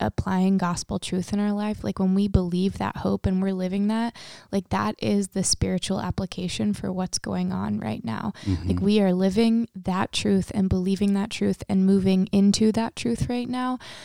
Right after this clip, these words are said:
Speaker 1: And that's what gives us the hope to not have to feel rocked in this situation.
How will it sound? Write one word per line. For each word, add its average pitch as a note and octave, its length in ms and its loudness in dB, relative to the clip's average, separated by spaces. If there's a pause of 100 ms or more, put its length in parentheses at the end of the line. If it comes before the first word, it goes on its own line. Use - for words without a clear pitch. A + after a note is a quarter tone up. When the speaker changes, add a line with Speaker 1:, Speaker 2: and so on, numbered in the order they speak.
(140)
Speaker 1:
And G3+ 220 6
that's G3+ 420 0 (280)
what G3+ 240 2
gives F#3+ 260 0
us F#3+ 220 0
the - 140 -4
hope - 320 -2
to G#3+ 120 -4
not F#3+ 260 0
have G3 220 -4
to G3+ 100 -2
feel F3+ 360 0
rocked F3+ 560 -2
in F#3+ 180 2
this F#3+ 160 2
situation. G#3 720 -4